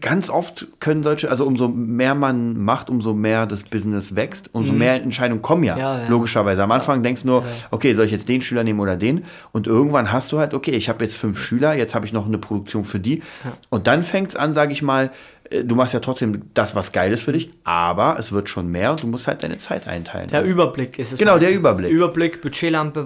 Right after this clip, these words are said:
Speaker 2: von dem wir schon
Speaker 1: Genau.
Speaker 2: alles, äh, g-, geredet haben. Ich weiß
Speaker 1: Genau.
Speaker 2: nicht, ver-, verweis auf welche Folge? Sechsundvierzig, siebenundvierzig?
Speaker 1: Ich glaub, es war die siebenundvierzigste,
Speaker 2: Ja,
Speaker 1: hatte ich die
Speaker 2: Budgetlampe.
Speaker 1: Budgetlampe, ja.
Speaker 2: Immer proportional. Proportional ist das Schlüsselwort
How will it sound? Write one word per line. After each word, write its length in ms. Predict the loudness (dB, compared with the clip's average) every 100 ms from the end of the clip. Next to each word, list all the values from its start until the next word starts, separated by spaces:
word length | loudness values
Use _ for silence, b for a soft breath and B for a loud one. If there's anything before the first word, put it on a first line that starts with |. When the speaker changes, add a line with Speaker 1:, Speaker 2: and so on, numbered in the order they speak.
| -6
Speaker 2:
von 180 | -6 -2
dem 140 | -2 0
wir 60 | 2
schon 140 | 4
Speaker 1:
Genau. 120 | 4
Speaker 2:
alles, 340 | 4 2 0 0
äh, 220 | 0 0
g-, 240 | -4 -12 -12
geredet 420 | -4 -2 0 -2
haben. 160 | -4 -4
Ich 100 | -2
weiß 80 | 0
Speaker 1:
Genau. 180 | 0 0
Speaker 2:
nicht, 140 | -4
ver-, 220 | -4 -4
verweis 420 | -2 -2 0 0 0
auf 100 | 0
welche 240 | -2 -4
Folge? 340 | -6 -4 -4 -4
Sechsundvierzig, 680 | -6 -8 -10 -10 -8 -10 -8
siebenundvierzig? 680 | -8 -8 -8 -10 -12 -12 -10 -8 -4 -4
Speaker 1:
Ich 160 | -2
glaub, 200 | -2 -2
es 100 | -2
war 100 | -2
die 60 | -2
siebenundvierzigste, 680 | -2 -2 -4 -6 -6 -2 2
Speaker 2:
Ja, 140 | 2 2
Speaker 1:
hatte 120 | -2 -2
ich 60 |
die 40 | 0
Speaker 2:
Budgetlampe. 260 | 0 0 0 0 0
Speaker 1:
Budgetlampe, 100 | 2
ja. 140 | 0 -2 B B
Speaker 2:
Immer 300 | 2 4 4
proportional. 800 | 2 -2 0 0 -2 -2 0 -2
Proportional 800 | -2 -6 -4 -4 -4 0 0 0
ist 240 | -4 0
das 240 | 2 2 -2
Schlüsselwort 720 | -2 -2 -2 -4 -2 -2 -2